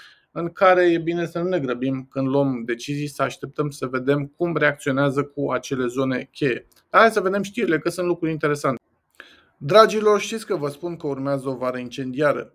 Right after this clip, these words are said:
Ia uitați aici, autoritățile chineze, poliția din China, au arestat o sută și ceva de persoane care operau un sistem bancar ilegal.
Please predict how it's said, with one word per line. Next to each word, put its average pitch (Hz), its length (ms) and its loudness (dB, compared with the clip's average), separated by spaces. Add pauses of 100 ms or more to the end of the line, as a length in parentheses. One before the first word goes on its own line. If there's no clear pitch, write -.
(120)
Ia 151 140 -2
uitați 143 340 -4
aici, 131 300 -8
autoritățile 143 840 -4
chineze, 139 480 -6
poliția 135 420 -4
din 127 160 -6
China, 139 520 -4 (320)
au 175 260 2
arestat 151 800 -2 (460)
o 143 140 -4
sută 175 300 -4
și 156 120 -8
ceva 139 300 -4
de 135 100 -4
persoane 147 720 -6 (380)
care 196 500 4
operau 165 600 2
un 175 120 -6
sistem 180 480 -6
bancar 180 540 0
ilegal. 160 680 -2